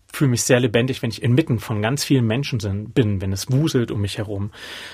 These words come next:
Und, ähm, am besten gerne auch an einem anderen Region auf der Welt. Aber es gibt auch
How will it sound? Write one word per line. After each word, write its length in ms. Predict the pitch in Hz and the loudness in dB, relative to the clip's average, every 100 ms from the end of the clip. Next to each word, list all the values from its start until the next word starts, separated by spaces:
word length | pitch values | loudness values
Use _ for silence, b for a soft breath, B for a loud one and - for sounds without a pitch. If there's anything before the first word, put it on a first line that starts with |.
| B _ - | B _ -8
Und, 380 | 120 107 104 | -6 -4 -6
ähm, 200 | - 110 | -6 -6
am 120 | 104 107 | -6 -2
besten 280 | 113 - | -4 -2
gerne 280 | 120 113 131 | 2 4 4
auch 160 | 104 - | 0 -4
an 160 | 117 | -10
einem 280 | 113 113 110 | -8 -8 -6
anderen 300 | 117 123 - | -6 -6 -2
Region 400 | 110 101 120 147 | -2 0 2 2
auf 140 | 117 - | 0 -4
der 140 | 104 | -8
Welt. 320 | 101 101 - - | -6 -10 -14 -8
Aber 140 | 120 | -6
es 100 | 117 | -4
gibt 160 | - - _ - | -6 -10 _ -10
auch 180 | 110 | -10